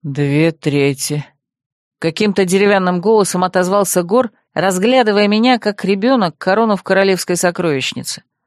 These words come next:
Долго так, недоверчиво, с зарождающимся восторгом первооткрывателя, который нашёл в ней серьёзный изъян.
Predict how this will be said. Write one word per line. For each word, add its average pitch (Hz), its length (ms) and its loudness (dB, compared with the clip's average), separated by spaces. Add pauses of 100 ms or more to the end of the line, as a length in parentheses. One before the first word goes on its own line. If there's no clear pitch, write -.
(500)
Долго 196 680 0
так, 139 300 -6
недоверчиво, 180 1120 -2 (680)
с 151 100 -4
зарождающимся 202 1000 2
восторгом 190 600 0
первооткрывателя, 196 960 0
который 170 340 -2
нашёл 165 400 -2
в 180 60 -6
ней 180 160 -2
серьёзный 175 640 -2
изъян. 151 380 -6